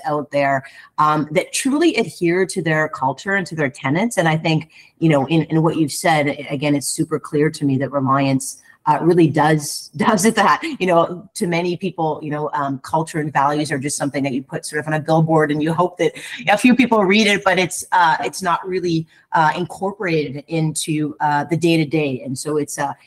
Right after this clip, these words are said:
it's inspirational, uh, to, to know and hear that you do that. Uh,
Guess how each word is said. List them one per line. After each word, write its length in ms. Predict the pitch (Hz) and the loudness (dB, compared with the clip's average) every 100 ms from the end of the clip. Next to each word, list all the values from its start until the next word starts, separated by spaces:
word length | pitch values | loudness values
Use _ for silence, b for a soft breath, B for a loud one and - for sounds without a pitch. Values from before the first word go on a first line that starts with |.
| b | b
it's 180 | 170 160 | -10 -6
inspirational, 880 | 185 196 - 143 156 165 208 214 220 | 0 0 -2 -2 0 0 0 -2 2
uh, 440 | 151 147 143 143 143 | 2 4 2 0 -4
to, 120 | - 160 | -6 -8
to 220 | - 160 | -6 -6
know 340 | 147 151 160 | -4 -2 0
and 160 | 151 135 | 0 -2
hear 200 | 170 170 | -2 -2
that 160 | 151 | -2
you 100 | 139 | -4
do 180 | 131 156 | -2 -2
that. 280 | 170 180 175 B B - | 2 2 2 B B -6
Uh, 260 | 143 143 | -4 -4